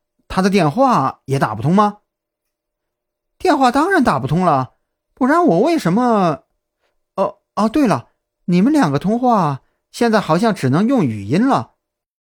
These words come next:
”“那就先不要管他了，他那边肯定不会出什么问题的。”张扬轻声道。“不过没了赵队，你那边就等于少了一个很大的支援点。原来刑警队那边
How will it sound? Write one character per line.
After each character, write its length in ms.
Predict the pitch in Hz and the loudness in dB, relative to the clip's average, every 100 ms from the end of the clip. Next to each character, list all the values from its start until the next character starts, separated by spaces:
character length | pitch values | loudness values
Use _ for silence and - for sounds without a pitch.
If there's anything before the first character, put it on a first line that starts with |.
| _ _ _ | _ _ _
”“那 160 | 151 165 | -2 0
就 100 | 135 | 0
先 240 | - 180 | 0 -2
不 120 | 175 | 0
要 100 | 196 | -2
管 180 | 190 107 | -2 -8
他 140 | - | -12
了， 180 | 101 98 _ _ _ _ _ | -12 -14 _ _ _ _ _
他 220 | - 214 | -6 -2
那 160 | 254 214 | 0 0
边 460 | 123 135 143 123 _ _ | 2 0 0 -2 _ _
肯 220 | - 117 | -6 -2
定 140 | 156 | -2
不 180 | 123 131 | -2 -2
会 100 | 214 | -2
出 180 | 202 131 | -2 -4
什 120 | 117 | -6
么 100 | 110 | -6
问 140 | 117 104 | -6 -8
题 160 | - | -12
的。” 180 | 92 - _ _ _ _ _ _ _ _ | -18 -20 _ _ _ _ _ _ _ _
张 240 | - 151 | -2 0
扬 220 | 143 113 131 | 0 -2 -6
轻 240 | - 165 | -6 -6
声 160 | 127 104 | -6 -8
道。 240 | 101 - _ _ _ _ _ _ - - _ | -10 -14 _ _ _ _ _ _ -20 -20 _
“不 140 | 170 | 0
过 100 | 185 | 2
没 160 | 139 175 | 2 0
了 100 | 156 | 0
赵 240 | 233 180 | 0 0
队， 480 | 117 120 101 87 - _ _ _ | 0 -4 -4 -10 -16 _ _ _
你 160 | 143 | 0
那 160 | 143 202 | 2 2
边 180 | 175 190 | 2 2
就 120 | 185 | 0
等 200 | 131 123 | 0 -2
于 320 | 143 185 185 117 _ | 0 0 0 -4 _
少 260 | - 104 | -6 -6
了 120 | 113 | -4
一 100 | 151 | -4
个 80 | 175 | -4
很 240 | 131 101 110 | -4 -6 -4
大 140 | 160 | -2
的 100 | 135 | -4
支 140 | - | 0
援 160 | 170 185 | 0 0
点。 300 | 151 73 98 _ _ _ _ _ _ _ _ _ | -4 -8 -18 _ _ _ _ _ _ _ _ _
原 200 | 143 196 | 0 2
来 160 | 196 208 | 2 2
刑 220 | 190 208 | 0 0
警 180 | 175 127 | 0 0
队 180 | 226 | 0
那 140 | 175 139 | 2 0
边 440 | 127 139 151 143 | 2 0 0 -4